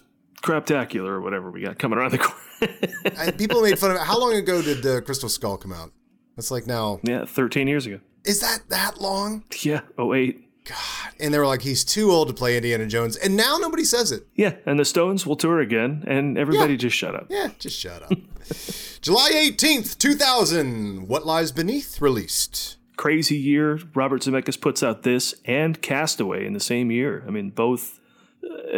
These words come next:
Speaker 1: ambitious films.
Speaker 2: Do you know the story behind why these came out in the same year?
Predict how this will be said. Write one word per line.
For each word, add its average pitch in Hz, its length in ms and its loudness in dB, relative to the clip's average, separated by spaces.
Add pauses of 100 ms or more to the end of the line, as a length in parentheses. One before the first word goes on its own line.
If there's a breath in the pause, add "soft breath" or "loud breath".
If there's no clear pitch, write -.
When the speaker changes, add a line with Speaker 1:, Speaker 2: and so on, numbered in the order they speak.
(140)
Speaker 1:
ambitious 117 580 -2
films. 139 580 -2
Speaker 2:
Do 147 120 0
you 175 60 4
know 165 120 6
the 147 100 2
story 151 280 4
behind 147 540 0 (400)
why 135 400 0
these 147 160 0
came 156 140 -2
out 151 80 2
in 151 60 -6
the 151 60 -6
same 170 180 0
year? 202 220 -4